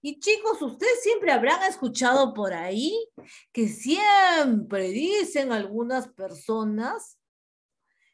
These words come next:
que padre e hijo son como dos gotas de agua. ¿Qué significa? Que se parecen mucho el papá con el hijo, así dicen. O si no, dicen, "Ay,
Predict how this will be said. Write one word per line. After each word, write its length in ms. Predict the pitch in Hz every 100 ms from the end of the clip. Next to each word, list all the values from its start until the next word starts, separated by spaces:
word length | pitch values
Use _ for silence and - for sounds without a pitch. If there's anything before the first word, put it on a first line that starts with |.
| _ _ _ _ _ _ _ _
que 380 | - 185 180 175 -
padre 540 | 277 381 403 370 302
e 120 | 277
hijo 300 | 330 370 330
son 340 | - 320 349 320
como 380 | 330 285 277
dos 400 | 277 381 466 480 320
gotas 460 | 392 403 359 311
de 80 | 262
agua. 260 | 202 190 190
¿Qué 140 | 359 403
significa? 1040 | 403 403 269 214 - 247 220 - 240 370 554 _ _ _ _ _
Que 160 | 302
se 180 | 320 330
parecen 800 | 233 208 190 262 349 339 233 214
mucho 580 | 285 440 480 480 339 349 349 _ _ _
el 260 | 214 196
papá 500 | - 165 147 208 220
con 220 | - 214
el 160 | 208 247
hijo, 400 | 381 508 480 262
así 380 | 233 - 381 415 539 480
dicen. 480 | - 220 175 - _ _ _ _ _ _ _ _ _ _ _ _ _ - - _
O 220 | - 440
si 280 | 480 - 277 220
no, 240 | 247 370
dicen, 500 | 320 339 403 370 254 -
"Ay, 480 | 349 453 480 403